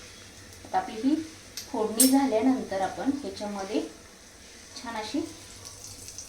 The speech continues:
टाकून घ्यायची आहे. हॅलो, द स्पायसी कढई या चॅनलवर तुमचे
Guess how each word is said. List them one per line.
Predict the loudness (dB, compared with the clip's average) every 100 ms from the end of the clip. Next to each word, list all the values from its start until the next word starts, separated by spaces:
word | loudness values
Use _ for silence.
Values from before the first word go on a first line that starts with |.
| -14 -6
टाकून | -2 -2 -2 -4
घ्यायची | 0 0 0 -2 -2
आहे. | -2 -4 -14 -18 -20 -20 -20 -20 -20 -20 -8 0
हॅलो, | 4 6 6 4 4
द |
स्पायसी | 4 6 6 6 6
कढई | 6 8 8 8
या | 8
चॅनलवर | 8 8 8 6 4
तुमचे | 6 6 6